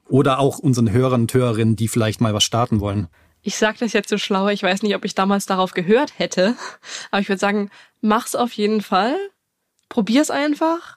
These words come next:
Speaker 2: aber löse dich von dem Ergebnis. Hab nicht im Kopf, dass irgendwas passieren muss,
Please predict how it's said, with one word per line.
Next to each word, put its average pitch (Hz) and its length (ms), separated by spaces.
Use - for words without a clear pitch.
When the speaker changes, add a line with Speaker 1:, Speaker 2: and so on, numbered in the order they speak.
Speaker 2:
aber 214 220
löse 214 420
dich 226 180
von 208 200
dem 202 120
Ergebnis. 185 800
Hab 240 220
nicht 233 160
im 220 120
Kopf, 254 240
dass 214 160
irgendwas 233 600
passieren 208 640
muss, 208 480